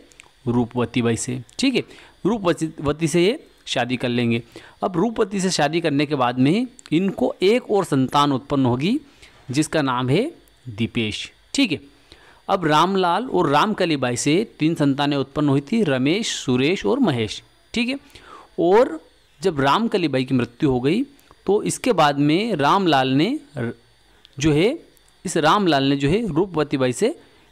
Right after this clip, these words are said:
विवाह कर लिया और विवाह करने के बाद में इनको एक पुत्र हुआ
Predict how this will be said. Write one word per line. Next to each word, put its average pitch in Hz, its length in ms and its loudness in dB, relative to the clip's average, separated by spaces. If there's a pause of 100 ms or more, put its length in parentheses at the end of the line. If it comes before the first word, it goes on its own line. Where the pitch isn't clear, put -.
विवाह 120 260 0
कर 113 160 -6
लिया 107 300 -4 (140)
और 151 180 2
विवाह 160 240 4
करने 151 300 0
के 143 100 -4
बाद 127 240 -2
में 147 100 2
इनको 143 280 -2 (340)
एक 185 240 -2 (160)
पुत्र 165 240 -2
हुआ 170 260 2